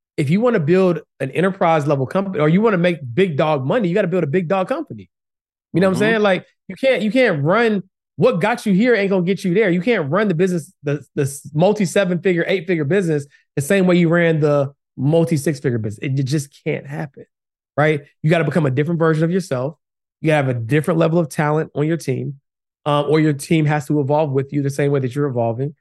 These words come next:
Speaker 1: And you have to have the right structure and organizational leadership in place. So that is what we do at a high level. We didn't get into all the nuances,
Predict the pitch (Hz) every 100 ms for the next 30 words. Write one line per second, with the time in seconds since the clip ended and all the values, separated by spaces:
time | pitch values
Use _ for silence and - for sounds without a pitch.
0 | _ _ _ _ - 143 143 139 143 139
1 | 156 156 147 135 135 127 - 147 143 -
2 | 135 135 131 131 123 131 - 123 139 131
3 | - 123 - _ - 113 175 120 - -
4 | 147 139 139 _ _ _ _ - 127 175
5 | 220 208 170 151 135 156 151 120 135 175
6 | _ _ _ _ _ _ - - 247 202
7 | 214 143 127 175 208 180 160 147 135 120
8 | 113 110 135 165 -